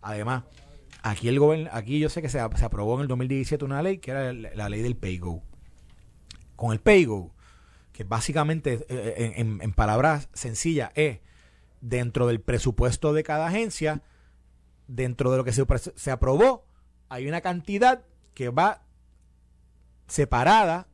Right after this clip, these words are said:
y va también a una cuenta para poder pagar las pensiones de la gente. Pa-, pa-, pensiones de los empleados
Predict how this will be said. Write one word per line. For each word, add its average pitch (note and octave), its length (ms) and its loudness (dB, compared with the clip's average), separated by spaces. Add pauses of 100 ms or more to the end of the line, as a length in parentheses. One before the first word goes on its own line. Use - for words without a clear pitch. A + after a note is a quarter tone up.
y A#2+ 160 -12
va C3 220 -4
también E3 260 -4
a E3+ 40 -2
una F3+ 160 0
cuenta B3 340 0
para C3+ 200 -2
poder A#2 220 -6
pagar D3 220 -2
las E3+ 120 -2
pensiones B2 420 -6
de C#3 80 -2
la C#3+ 120 0
gente. G#2+ 360 -4 (520)
Pa-, A#2 200 2
pa-, A#2+ 140 0
pensiones F3 460 -2
de D#3 100 0
los C3 120 2
empleados F3 640 2